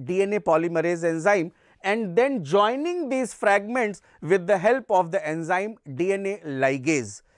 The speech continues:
So this strand then also becomes continuous. So this strand that is made continuous by joining the Okazaki fragments,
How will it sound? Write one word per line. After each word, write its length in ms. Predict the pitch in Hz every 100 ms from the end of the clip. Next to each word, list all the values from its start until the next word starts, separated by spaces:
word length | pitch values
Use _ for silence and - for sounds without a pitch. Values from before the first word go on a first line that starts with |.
| _
So 220 | - -
this 340 | 196 160 320 -
strand 440 | 170 - 233 240 208
then 160 | 208
also 340 | 180 185 180 208
becomes 440 | 165 165 165 202
continuous. 720 | 151 135 139 147 139 135 123 _ _ _
So 180 | - 220
this 300 | 185 339 311 294
strand 460 | - 240 214 160 208 _ _ -
that 520 | 131 135 226 262 - -
is 280 | 214 208 170 - _
made 500 | 160 190 285 302 240
continuous 720 | 233 202 202 226 233 269 - -
by 260 | 151 175
joining 640 | 160 131 202 214 262 320 247
the 100 | -
Okazaki 720 | 190 185 220 190 180 202 185
fragments, 560 | 180 156 151 170 175